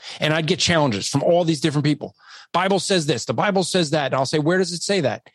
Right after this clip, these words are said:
And they'll give me a verse. And all I would do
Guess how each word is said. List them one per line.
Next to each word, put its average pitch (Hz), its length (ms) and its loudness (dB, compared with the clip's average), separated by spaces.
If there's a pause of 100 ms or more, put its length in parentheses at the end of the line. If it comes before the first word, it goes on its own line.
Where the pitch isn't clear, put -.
(240)
And 165 100 2
they'll 156 80 2
give 156 160 0
me 190 120 4
a 196 40 4
verse. 175 320 0
And 156 120 0 (120)
all 247 320 2
I 254 100 0
would 240 220 -2
do 175 440 0